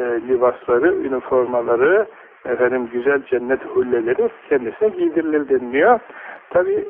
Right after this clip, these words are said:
bu efendim, e, ve bunun emsali hadisi şerifler İslam'da, e, cihadın ne kadar önemli olduğunu gösteriyor. Onun için,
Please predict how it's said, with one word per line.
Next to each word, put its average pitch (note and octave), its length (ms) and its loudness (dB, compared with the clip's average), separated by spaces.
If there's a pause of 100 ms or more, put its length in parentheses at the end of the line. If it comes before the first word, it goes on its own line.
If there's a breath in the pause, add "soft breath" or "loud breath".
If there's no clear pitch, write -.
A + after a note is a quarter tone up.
(140)
bu G#4+ 260 4 (580)
efendim, D3 540 0 (640 loud breath)
e, C#3+ 60 0 (400)
ve D3 240 2
bunun E3+ 280 -6
emsali C#3 580 2
hadisi B2+ 540 -6
şerifler C#3+ 600 0 (520 loud breath)
İslam'da, C#3+ 640 0 (180)
e, C3 260 -2 (380)
cihadın D#3 640 0 (200)
ne D#3 80 2
kadar C#3+ 260 2
önemli C3+ 420 0
olduğunu B2+ 640 2 (360 loud breath)
gösteriyor. D#3+ 760 2 (420 loud breath)
Onun F#3 180 2
için, F#3 380 -4